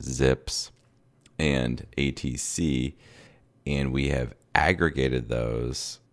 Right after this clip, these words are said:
and then averaged those to grab what our assumption is for innings pitched and plate appearances. Now, the part of the reason for that is that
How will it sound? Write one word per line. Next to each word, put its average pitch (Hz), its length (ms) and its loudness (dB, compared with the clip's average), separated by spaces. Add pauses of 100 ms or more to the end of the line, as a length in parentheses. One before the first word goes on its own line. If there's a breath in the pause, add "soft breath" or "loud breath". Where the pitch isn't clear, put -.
(300)
and 65 500 -2
then 57 800 -4 (380)
averaged - 440 -2
those - 380 -8 (480)
to - 160 -4
grab - 380 -6
what - 200 -8
our 52 140 -4
assumption - 460 -8
is - 120 -10
for - 120 -10
innings 52 340 -10
pitched - 360 -8 (120)
and - 160 -8 (120)
plate - 160 -8
appearances. - 380 -14 (340 loud breath)
Now, 69 220 6
the 64 160 0 (400 soft breath)
part 127 240 6
of 135 40 10
the 107 100 10
reason 120 340 8
for 92 140 2
that 73 260 8
is 71 140 -4
that 71 180 -2